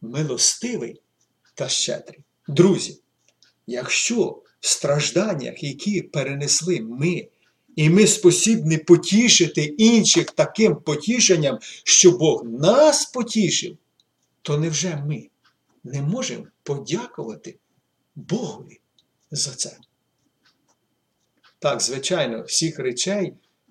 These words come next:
ми не можемо дізнатися, бо таємне належить Господу Богу нашому. І у Слові Божому написано: «Бо мої думки не ваші думки,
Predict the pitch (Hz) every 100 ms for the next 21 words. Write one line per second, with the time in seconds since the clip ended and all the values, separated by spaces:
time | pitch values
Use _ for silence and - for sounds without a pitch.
0 | _ 135 139 151 143 - - 131 143 156
1 | 185 151 139 123 110 117 - 120 107 -
2 | - - - _ _ _ _ - 127 131
3 | 123 - 131 120 143 139 131 131 139 135
4 | 127 113 123 135 - 139 131 120 156 175
5 | 156 101 67 - - - _ _ _ _
6 | _ - 139 135 123 - _ _ _ -
7 | 147 - 143 127 123 143 139 135 135 139
8 | 156 156 143 135 127 _ _ _ - 143
9 | 143 143 156 151 147 147 - - 185 202
10 | 151 117 _ _ _ _ _ _ _ _
11 | _ _ 143 151 160 151 185 185 - 143
12 | 127 117 - 123